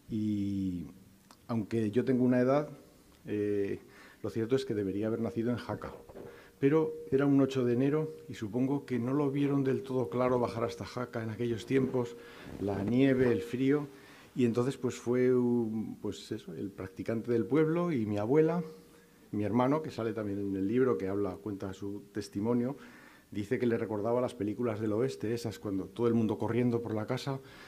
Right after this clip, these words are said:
eh, agua caliente, toallas, todo el mundo corriendo, pero bueno, eh, tuve suerte y, y, y pude nacer allí y para mí, pues, es, estoy muy orgulloso de ello, como es lógico. Y en esta foto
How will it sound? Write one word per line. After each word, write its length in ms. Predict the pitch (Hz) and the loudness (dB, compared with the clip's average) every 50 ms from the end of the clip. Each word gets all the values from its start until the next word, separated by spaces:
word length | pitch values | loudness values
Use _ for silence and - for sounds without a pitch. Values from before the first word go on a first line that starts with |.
| - - - | -14 -6 -2
eh, 580 | 107 107 104 104 107 104 101 98 98 95 95 - | 0 0 2 2 2 2 0 0 0 -2 -2 -4
agua 300 | - 135 156 165 175 160 | -4 -4 -2 0 0 2
caliente, 420 | 160 151 143 139 127 104 - 104 101 | 4 4 4 4 4 4 0 -2 -4
toallas, 640 | - 131 165 180 156 139 120 95 110 - - 120 113 - - - - | -2 -2 -2 0 0 -2 -4 -4 -8 -12 -14 -14 -16 -18 -20 -18 -6
todo 120 | - 123 120 | -2 0 0
el 60 | 117 | 2
mundo 220 | 117 117 113 110 | 0 0 -2 -2
corriendo, 540 | - 113 117 127 139 139 139 135 151 143 143 - - - - | -2 0 2 4 4 4 4 2 0 -2 -2 -6 -14 -12 -8
pero 160 | 101 98 101 | -6 -4 -2
bueno, 220 | 107 117 113 92 - - - - - - - - - - - - | -2 -4 -4 -8 -10 -16 -20 -20 -20 -20 -20 -20 -20 -16 -8 -6
eh, 400 | 92 90 87 87 90 87 82 - | -4 -4 -4 -4 -4 -6 -8 -8
tuve 200 | - 104 101 110 | -6 -4 -4 -4
suerte 440 | 101 - 123 135 135 135 - 165 165 156 | -2 -2 -2 -2 -2 -4 -6 -8 -8 -6
y, 340 | 120 98 95 92 92 90 90 - - - - - - - - - _ _ _ - | -4 -2 0 0 0 -2 -4 -8 -12 -20 -20 -20 -20 -20 -20 -20 _ _ _ -10
y, 160 | 104 98 95 - | -8 -8 -8 -8
y 120 | 143 143 120 | -6 -6 -4
pude 240 | - 127 120 110 110 | -2 0 0 2 0
nacer 260 | 107 95 - 113 110 | 0 -2 -2 -4 -4
allí 300 | 107 107 113 127 131 143 | -4 -2 -2 -2 -2 -2
y 40 | 135 | -4
para 200 | - 101 92 90 | -6 -6 -6 -4
mí, 140 | 95 98 95 | -4 -4 -4
pues, 220 | - 120 110 104 | -4 -8 -8 -8
es, 280 | 98 87 - - - - - - - - - - - - | -10 -10 -12 -14 -18 -20 -20 -20 -20 -20 -20 -20 -20 -20
estoy 220 | - - - 101 101 | -20 -10 -6 -2 0
muy 160 | 101 104 107 | 0 0 0
orgulloso 460 | 107 101 98 101 95 101 - - 95 | 0 0 0 -2 -2 -2 -4 -4 -4
de 160 | 92 92 117 | -2 0 0
ello, 200 | 139 139 117 95 | 0 0 -2 -4
como 180 | 95 101 98 117 | -4 -4 -6 -4
es 60 | - | -4
lógico. 400 | 117 123 - - 90 - - - - - - - - - - - - - | -6 -6 -6 -8 -12 -14 -16 -20 -20 -20 -20 -20 -20 -20 -20 -20 -16 -2
Y 100 | - 117 | 2 4
en 60 | 117 135 | 4 4
esta 200 | 135 - 165 151 | 4 2 0 0
foto 360 | 165 170 170 - 160 156 | 0 -2 0 0 -4 -4